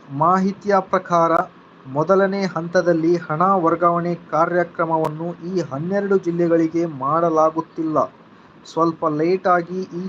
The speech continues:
ಜಿಲ್ಲೆಗಳಿಗೆ ಹಣವನ್ನು ವರ್ಗಾವಣೆ ಮಾಡಲಾಗುತ್ತೆ ಎಂಬ ಮಾಹಿತಿ ಸಿಕ್ಕಿದೆ ಅಂತ ಹೇಳ್ತಾ ಇದ್ದಾರೆ ವೀಕ್ಷಕರೇ. ನೀವೇನಾದರೂ ಈ ಹನ್ನೆರಡು ಜಿಲ್ಲೆಗಳ ಫಲಾನುಭವಿಗಳಾಗಿದ್ದಲ್ಲಿ,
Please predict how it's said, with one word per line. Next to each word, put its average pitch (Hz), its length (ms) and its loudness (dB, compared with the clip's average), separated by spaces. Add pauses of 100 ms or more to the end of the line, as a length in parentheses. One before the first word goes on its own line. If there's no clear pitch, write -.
ಜಿಲ್ಲೆಗಳಿಗೆ 165 500 0
ಹಣವನ್ನು 160 580 -4
ವರ್ಗಾವಣೆ 160 500 -2
ಮಾಡಲಾಗುತ್ತೆ 156 1120 -2
ಎಂಬ 147 440 0
ಮಾಹಿತಿ 160 960 -6
ಸಿಕ್ಕಿದೆ 170 840 -4
ಅಂತ 165 200 -4
ಹೇಳ್ತಾ 165 380 0
ಇದ್ದಾರೆ 170 400 2
ವೀಕ್ಷಕರೇ. 170 540 -4 (1700)
ನೀವೇನಾದರೂ 175 840 2 (140)
ಈ 180 180 -4 (240)
ಹನ್ನೆರಡು 190 460 0
ಜಿಲ್ಲೆಗಳ 165 560 2
ಫಲಾನುಭವಿಗಳಾಗಿದ್ದಲ್ಲಿ, 160 1700 0